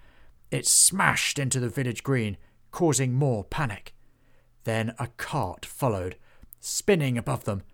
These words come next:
until it landed and exploded on the road. "Quick!" Mulch and Henry dashed through the panicking folk as a stone wall landed nearby, splintering around them. "To the Dragon's Arms!" The two friends burst into the inn. "Beef!"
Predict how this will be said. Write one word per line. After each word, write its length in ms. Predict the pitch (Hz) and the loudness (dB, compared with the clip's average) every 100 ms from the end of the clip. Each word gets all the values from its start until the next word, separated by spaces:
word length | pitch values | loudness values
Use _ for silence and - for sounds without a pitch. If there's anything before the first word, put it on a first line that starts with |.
| _ - - | _ -20 -10
until 300 | 113 104 127 | -6 -2 0
it 100 | 120 | 0
landed 400 | 123 120 104 95 127 | 0 0 -2 -4 -4
and 140 | 127 | -2
exploded 560 | - - - 170 139 127 | 2 2 6 4 4 2
on 120 | 123 | 2
the 100 | 120 | 2
road. 360 | 123 113 101 - _ _ _ _ _ - | 2 2 0 -8 _ _ _ _ _ -8
"Quick!" 440 | - 240 190 - - - _ _ - - | 2 4 4 0 -16 -20 _ _ -14 -2
Mulch 320 | 117 113 - | -2 -2 -4
and 120 | 101 | -4
Henry 320 | 107 95 87 - | -4 -6 -8 -6
dashed 340 | 131 101 - | -4 -4 -6
through 160 | - 117 | -4 -4
the 80 | - | -4
panicking 460 | 113 107 - 110 | -6 -6 -6 -6
folk 320 | - 110 - - _ - - | -4 -4 -6 -16 _ -20 -10
as 140 | - 127 | -4 2
a 60 | |
stone 480 | - - 147 131 127 | 4 6 4 4 4
wall 260 | 139 117 113 | 4 4 2
landed 340 | 127 110 104 | 2 0 -2
nearby, 520 | 123 120 135 117 98 | -2 0 0 0 0
splintering 640 | - - 196 165 139 127 120 | 0 0 2 2 2 2 2
around 300 | 127 120 104 | 0 0 0
them. 180 | 92 - _ _ - - _ | -4 -8 _ _ -20 -20 _
"To 140 | - 131 | 0 2
the 80 | |
Dragon's 380 | 175 175 175 143 | 2 0 0 0
Arms!" 420 | 143 165 107 - - _ _ _ _ _ _ _ | 0 0 -2 -4 -8 _ _ _ _ _ _ _
The 80 | 113 | -4
two 260 | - 117 110 | -2 0 -2
friends 420 | - 113 95 - | -2 0 0 -4
burst 500 | - 135 98 - 123 | 0 0 2 0 -2
into 200 | 107 110 | -2 0
the 160 | 113 | 0
inn. 200 | 104 90 - _ _ _ _ _ - | 0 -2 -8 _ _ _ _ _ 4
"Beef!" 480 | 254 269 240 - | 8 8 8 2